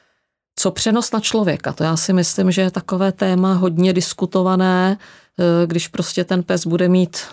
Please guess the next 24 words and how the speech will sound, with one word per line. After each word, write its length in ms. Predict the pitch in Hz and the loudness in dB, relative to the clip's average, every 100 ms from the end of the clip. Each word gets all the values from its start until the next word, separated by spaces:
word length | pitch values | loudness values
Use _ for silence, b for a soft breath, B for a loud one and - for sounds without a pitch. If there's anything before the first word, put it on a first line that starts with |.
| - | -8
teda 180 | 185 | -6
ten 200 | 170 185 | -4 -6
psincový 500 | 170 175 170 - 185 | -4 -2 -2 0 -2
kašel 460 | 180 175 - 185 180 | -2 -4 -2 0 0
a 80 | 190 | 0
teď 160 | 170 | -4
třeba 280 | 165 - 175 | -6 -6 -2
je 80 | 175 | 0
zvyklý 360 | 165 165 180 175 | 0 0 -2 -2
spát 340 | - 185 175 | -2 -4 -4
s 60 | - | -4
člověkem 540 | - 180 175 175 175 | -2 -2 -2 -2 -4
jakoby 320 | 185 180 180 | -4 -4 -6
v 80 | 185 | -4
posteli, 540 | 165 - - 180 180 | -4 -4 -2 -2 0
nebo 300 | 180 180 175 | 0 0 -2
prostě 380 | 175 175 - - | -2 -6 -6 -4
lidi 220 | 175 160 | -2 0
se, 280 | 170 185 180 170 B B B B B | 0 0 -2 -4 B B B B B
eh, 340 | - 156 160 160 | -4 0 0 -2
s 100 | - | -2
těmi 220 | 170 170 | 0 0
pejsky 440 | 165 165 - 190 | 0 -2 -2 0
různě 500 | 180 165 160 185 180 | 0 2 2 4 2